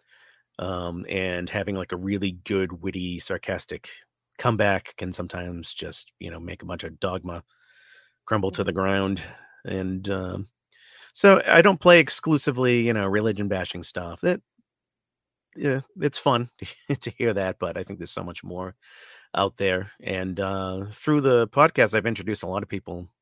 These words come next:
Speaker 1: uh, to comedy that, um, they've, wouldn't have heard otherwise. Um,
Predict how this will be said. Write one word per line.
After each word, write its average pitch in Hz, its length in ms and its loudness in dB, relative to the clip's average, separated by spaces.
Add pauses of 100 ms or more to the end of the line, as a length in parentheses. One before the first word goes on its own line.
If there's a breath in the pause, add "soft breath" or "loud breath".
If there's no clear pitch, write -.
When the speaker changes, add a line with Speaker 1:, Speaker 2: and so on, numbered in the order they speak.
(260)
Speaker 1:
uh, 87 200 -10
to - 120 -12
comedy 87 420 -10
that, 87 300 -12
um, 92 220 -12
they've, 87 320 -14 (760)
wouldn't 92 180 -4
have 87 80 -8
heard 87 240 -4
otherwise. 90 640 -6 (720 loud breath)
Um, 87 540 -4